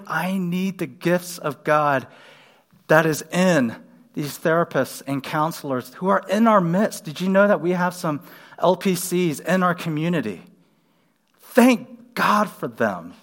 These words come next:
right? This past week, I, I, I made a special, I, you know, I decided I need to expand my referral list. And so I began to ask people, "Share with me your stories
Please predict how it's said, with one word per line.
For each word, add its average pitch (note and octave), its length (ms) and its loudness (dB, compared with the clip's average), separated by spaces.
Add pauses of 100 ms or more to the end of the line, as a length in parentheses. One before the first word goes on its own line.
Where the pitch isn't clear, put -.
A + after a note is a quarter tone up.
(360)
right? E3+ 300 -4 (800)
This D#3 140 -4
past F#3+ 360 4
week, F3 240 2
I, C#3 200 4
I, C3+ 280 0
I C3+ 80 -4
made D#3 240 -2
a - 20 -4
special, F3 340 -4
I, D3 200 -2 (420)
you C3+ 80 -10
know, B2+ 180 -2
I C#3+ 160 -6 (140)
decided D#3+ 420 0
I G3 100 0
need B3 160 4
to F3 80 0
expand G#3 840 -2 (380)
my D#3 360 2
referral D#3 600 -2
list. - 540 -10 (520)
And C#3+ 120 -8
so E3+ 100 -4
I D3+ 40 -2
began D#3+ 300 -2
to D3+ 160 0
ask C#3 240 0
people, C3 220 -10
"Share F3 320 -6
with G3 160 -6
me F3 100 -6
your D#3 140 -6
stories C3 560 -12